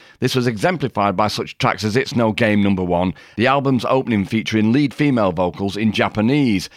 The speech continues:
uh, the title track with its prominent percussion effects and Bowie's exaggeratedly Cockney accent. Uh, the second single, Fashion,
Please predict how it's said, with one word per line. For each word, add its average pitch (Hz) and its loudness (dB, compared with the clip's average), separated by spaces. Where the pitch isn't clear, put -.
uh, 92 0
the 90 -6
title 113 0
track 117 -2
with 104 -4
its 101 -2
prominent 113 0
percussion 127 -2
effects - -4
and 98 -2
Bowie's 123 2
exaggeratedly 120 0
Cockney 131 0
accent. 92 -2
Uh, 101 2
the 113 2
second 147 0
single, 113 0
Fashion, 110 0